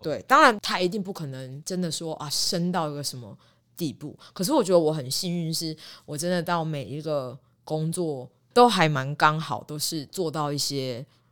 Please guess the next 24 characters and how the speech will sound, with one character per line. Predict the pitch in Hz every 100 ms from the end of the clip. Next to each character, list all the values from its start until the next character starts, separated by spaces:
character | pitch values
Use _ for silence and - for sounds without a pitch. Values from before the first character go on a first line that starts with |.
| _ _ -
刚 | 220
好 | 156
那 | 175
岗 | 156 120
位 | 139
上 | - 147 135 -
很 | - 147 131 117 127 -
特 | - 196
殊 | 147 170 147
的 | 151 117
状 | - 131 120
态， | - -
这 | - 269
些 | 220 190
工 | 196 180 185
作 | 208 151
让 | 180 165
我 | 147
有 | 147 127
了 | 127
机 | 127 - 170 175
会 | 185 147
去 | 156 170 120 _ -
看 | - 151 131